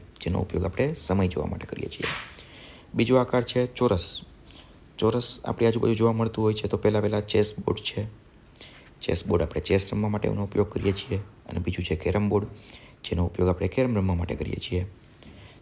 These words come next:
ત્યારબાદ મિત્રો ત્રીજો આકાર છે લંબચોરસ. લંબચોરસ જોવા મળતી વસ્તુ હોય તો બુક છે, એ લંબચોરસ જોવા મળે છે, જેનો આપણે ઉપયોગ ભણવા માટે કરીએ છીએ.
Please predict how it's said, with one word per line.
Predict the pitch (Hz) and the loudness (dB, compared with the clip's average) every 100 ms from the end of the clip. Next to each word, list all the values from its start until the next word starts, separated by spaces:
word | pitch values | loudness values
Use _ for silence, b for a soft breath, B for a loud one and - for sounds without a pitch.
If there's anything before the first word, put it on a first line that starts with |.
| - | -6
ત્યારબાદ | - - 123 | -2 0 2
મિત્રો | 123 - 123 | 2 2 2
ત્રીજો | - 104 110 | 2 2 4
આકાર | 110 117 110 | 2 0 -2
છે | - 107 110 110 143 | 0 0 2 0 0
લંબચોરસ. | 98 - - - - - - B B B B B B - | 0 0 -2 -4 -4 -6 -8 B B B B B B -6
લંબચોરસ | - 110 110 123 123 | -2 0 2 2 2
જોવા | - 120 | 4 4
મળતી | 117 117 | 4 2
વસ્તુ | 110 107 - 104 | 2 2 0 0
હોય | 98 98 | 2 2
તો | 95 - 107 104 104 107 - - - | 0 2 4 6 4 0 -8 -18 0
બુક | 113 123 - | 4 4 2
છે, | - 95 90 - B B B B - | -4 -2 -4 -8 B B B B -6
એ | |
લંબચોરસ | 98 104 107 101 98 - | 0 2 2 2 2 0
જોવા | - 95 | -2 0
મળે | 92 95 | 0 0
છે, | 90 143 | -2 -4
જેનો | 170 - - 95 | -6 -10 -6 -4
આપણે | 92 - | -2 -4
ઉપયોગ | - - 95 | -4 -4 -2
ભણવા | 95 92 | 0 2
માટે | 92 92 87 | 2 0 -2
કરીએ | 98 107 | 0 -2
છીએ. | - 147 | 2 0